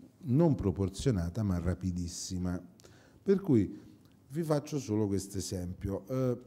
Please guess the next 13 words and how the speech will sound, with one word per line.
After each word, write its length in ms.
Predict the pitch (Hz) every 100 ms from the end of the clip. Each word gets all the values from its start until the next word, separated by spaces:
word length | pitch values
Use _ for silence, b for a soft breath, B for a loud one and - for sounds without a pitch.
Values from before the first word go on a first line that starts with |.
| - - -
per 220 | 220 214
la 140 | 139
corruzione, 1200 | - 175 139 104 - - 98 82 80 87 104 127 156 - B B B B B -
eh, 400 | 123 120 117 -
il 200 | 208 226
processo 540 | 165 151 120 98 151
si 160 | 151 208
prescrive 540 | 127 101 - 113 104
in 80 | 104
sette 360 | 98 104 - 101
anni 200 | 98 98
e 40 |
mezzo. 840 | 98 98 95 87 87 98 92 -